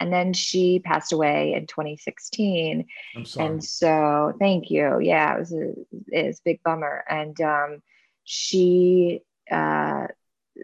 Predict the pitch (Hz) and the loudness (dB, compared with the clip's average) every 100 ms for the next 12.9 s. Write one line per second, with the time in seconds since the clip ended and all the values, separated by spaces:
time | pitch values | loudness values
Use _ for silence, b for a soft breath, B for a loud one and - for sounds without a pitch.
0 | - - 175 185 - - - 202 196 160 | -12 -6 2 4 2 -2 -2 0 2 2
1 | 165 151 156 - 151 147 151 - 147 156 | 2 2 0 -2 -4 -4 -6 -6 -6 -6
2 | 165 _ _ _ _ _ _ _ _ _ | -12 _ _ _ _ _ _ _ _ _
3 | - 165 160 123 - - - _ 196 185 | -2 2 2 2 0 -4 -14 _ -2 -2
4 | 180 175 170 165 - 156 151 165 - 160 | 0 0 2 2 0 -6 -8 -10 -4 -4
5 | 160 160 156 151 151 - - 175 160 - | -2 -2 -2 -4 -10 -10 -4 -2 -2 -2
6 | 160 156 156 156 151 151 151 160 156 - | -2 0 -2 -2 -4 -6 -8 -8 -8 -8
7 | 156 151 147 b b b 156 - 160 156 | -6 -6 -8 b b b -8 0 0 0
8 | - 180 160 135 143 147 - 160 156 - | -2 -2 0 0 0 -2 -2 -2 -2 2
9 | 185 170 156 - 170 160 170 170 - _ | 4 4 2 0 2 2 2 0 -6 _
10 | B B - 147 151 - - 202 - _ | B B -6 -2 0 -2 -8 -14 -16 _
11 | 170 180 165 160 151 151 139 143 - _ | -6 0 2 2 2 2 0 -6 -14 _
12 | _ _ _ _ 147 170 190 190 196 | _ _ _ _ -4 2 4 6 4